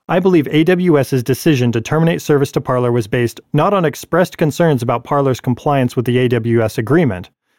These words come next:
but in part on a desire to deny President Trump a platform on any large social media service." Again, big tech saw an opportunity to get rid of something they didn't like,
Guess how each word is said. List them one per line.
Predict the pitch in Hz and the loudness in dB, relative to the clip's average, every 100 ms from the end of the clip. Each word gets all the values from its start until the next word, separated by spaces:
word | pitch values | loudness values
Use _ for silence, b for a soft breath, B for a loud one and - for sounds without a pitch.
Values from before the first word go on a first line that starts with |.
| _ _ | _ _
but | 151 | 0
in | 151 143 | 0 0
part | 196 214 - | -2 -2 -2
on | 143 | -2
a | 139 | 0
desire | 127 117 135 156 | 0 0 0 0
to | 160 131 | -2 -2
deny | 123 131 170 | 0 0 0
President | 175 160 139 143 117 | 0 -2 -2 -2 -4
Trump | - 127 | -2 -2
a | 117 | -2
platform | - 175 - 117 107 104 - - | -2 -2 -2 -6 -4 -8 -12 -4
on | 135 | -4
any | - 147 175 | 0 0 2
large | 135 127 127 | 2 0 -2
social | - 131 120 131 | -4 -4 -2 0
media | 120 110 104 | 0 0 -2
service." | - 123 98 92 - - _ _ _ _ _ _ | 0 0 -2 -10 -14 -20 _ _ _ _ _ _
Again, | 131 147 127 98 - _ | 0 2 0 -4 -14 _
big | 151 160 | -2 0
tech | 175 - | -2 -2
saw | 143 139 | -2 0
an | 170 | 0
opportunity | 151 139 156 151 127 117 | -2 -4 0 0 2 0
to | 113 | 2
get | 123 | 0
rid | 113 127 160 | 2 0 0
of | 139 | -2
something | 156 143 139 | -2 0 0
they | 147 | 2
didn't | 123 156 170 | 0 0 0
like, | 135 101 - | -2 -4 -12